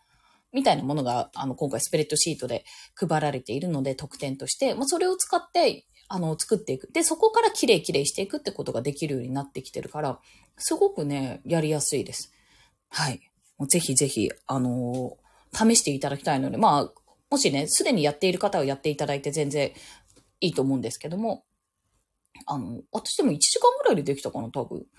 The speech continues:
それぐらいだったと思う。ぜひ、あ、明日作業会を、多分元気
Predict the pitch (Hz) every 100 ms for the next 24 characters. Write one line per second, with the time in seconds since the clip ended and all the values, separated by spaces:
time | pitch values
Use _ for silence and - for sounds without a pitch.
0 | - _ _ - 247 240 262 269 254 233
1 | 214 - 156 135 135 - _ _ _ _
2 | - - - 220 175 127 - _ _ _
3 | _ _ _ _ _ _ _ _ _ 139
4 | 117 127 - - 180 - 175 185 170 185
5 | 170 165 - - - _ - - 170 -
6 | 208 139 131 165 175 165 -